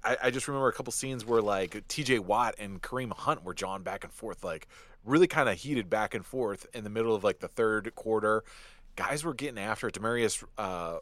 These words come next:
Russell got kicked out of the game, uh, for, for, uh,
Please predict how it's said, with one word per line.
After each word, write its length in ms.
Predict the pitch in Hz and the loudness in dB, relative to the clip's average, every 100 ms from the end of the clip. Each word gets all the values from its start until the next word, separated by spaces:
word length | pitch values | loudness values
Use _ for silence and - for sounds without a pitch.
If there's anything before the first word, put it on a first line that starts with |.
| - - | -12 -4
Russell 420 | 110 123 - 110 | 4 4 4 0
got 240 | 98 85 | 0 -2
kicked 240 | - 113 113 | -4 0 2
out 120 | 104 | 2
of 60 | |
the 60 | 98 | 0
game, 380 | 101 104 104 101 - - - - - | -4 -4 -6 -8 -14 -18 -10 -8 -4
uh, 360 | 98 95 95 85 | -4 -2 -2 -4
for, 420 | - 117 98 87 - | -4 0 0 -2 -8
for, 360 | - 101 90 - - - - | -6 -6 -6 -14 -20 -18 -14
uh, 340 | 107 87 85 | -12 -10 -10